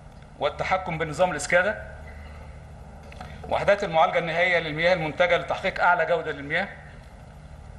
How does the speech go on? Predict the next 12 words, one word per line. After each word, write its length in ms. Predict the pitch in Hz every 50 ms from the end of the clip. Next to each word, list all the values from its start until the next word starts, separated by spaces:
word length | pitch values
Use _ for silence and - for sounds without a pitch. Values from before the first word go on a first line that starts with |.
| - - - - - - - - - - - - - - - - - - - - -
معمل 360 | - 175 196 190 185 180 170 160
مراقبة 440 | 170 180 196 190 175 170 156 165
وضمان 360 | 160 143 160 175 185 185 180 -
جودة 320 | 180 190 180 - 160 -
المياه 280 | 147 151 170 185 185 175
المنتجة 580 | 170 165 151 139 - 185 175 175 170 - - - - - - - - - - - - -
طبقًا 260 | 196 196 190 - 185 170
للمواصفات 460 | 165 170 165 156 147 - 196 190 -
القياسية، 460 | - - 175 156 - - 131 117 - - - - - - - - - - - - - - - - - - - - - - - - - - - - - - - - - - - - - - - - - - - - - - - - -
مبنى 240 | 139 175 196 180 180
المحولات 480 | 170 170 151 - 165 170 175 196 190 196
الكهربائية 600 | - - 160 156 156 156 175 185 202 - -